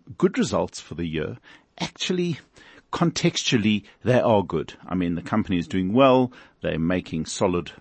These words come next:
uh, solid performances. That's what, that actually was their words. Um, and they had a roundabout one point two percent year-on-year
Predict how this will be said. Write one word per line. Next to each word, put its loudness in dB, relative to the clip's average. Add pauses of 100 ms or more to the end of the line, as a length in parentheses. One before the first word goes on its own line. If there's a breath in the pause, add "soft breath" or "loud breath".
(160)
uh, -12
solid 0
performances. 0
That's -4
what, -6 (200)
that -2
actually -6
was -6
their -4
words. -10 (420 loud breath)
Um, 2 (260 loud breath)
and -2
they 2
had 0
a 0
roundabout 0
one 4
point 0
two -2
percent -4
year-on-year 0